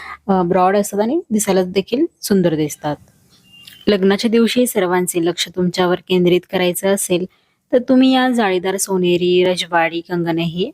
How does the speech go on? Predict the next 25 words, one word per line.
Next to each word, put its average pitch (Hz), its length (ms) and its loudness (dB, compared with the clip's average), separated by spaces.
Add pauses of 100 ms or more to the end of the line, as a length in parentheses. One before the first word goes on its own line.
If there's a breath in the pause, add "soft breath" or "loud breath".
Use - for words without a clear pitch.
(120)
ट्राय 175 200 -2
करू 160 180 -8
शकता. 175 420 -6 (520 soft breath)
तुमच्या 196 460 2
लेहंग्यासारख्याच 196 880 -2
रंगाच्या 185 420 0
बांगड्यांसोबत 175 720 0 (140)
किंवा 208 180 0
कॉन्ट्रास्ट 262 640 -2
रंगासोबत 190 480 0 (140)
तुम्ही 185 240 2
तुमचा 185 320 0
लुक 180 260 0 (540 loud breath)
क्लासी 226 320 0
बनवू 160 260 0
शकता. - 400 -6 (640)
या 220 140 2
प्रकारच्या 254 520 -2
बांगड्यांवर 208 560 0
अतिशय 202 520 0
बारीक 185 460 -2
जाळीदार 175 460 -2
डिझाईन 190 440 -2 (100)
बनवलेले 170 480 -2
असते. - 420 -2